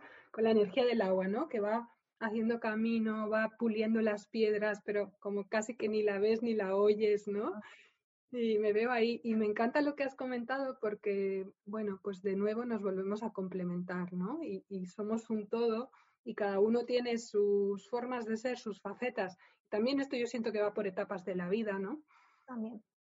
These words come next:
Speaker 1: Y entonces, bueno, pues nos vamos complementando y sí, es muy, muy,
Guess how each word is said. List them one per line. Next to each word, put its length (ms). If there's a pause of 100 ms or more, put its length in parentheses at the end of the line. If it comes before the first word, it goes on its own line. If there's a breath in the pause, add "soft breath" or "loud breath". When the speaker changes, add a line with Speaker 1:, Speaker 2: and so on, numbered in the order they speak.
(600 soft breath)
Speaker 1:
Y 60
entonces, 360
bueno, 300
pues 140
nos 120
vamos 260
complementando 800
y 100
sí, 260
es 180
muy, 500
muy, 920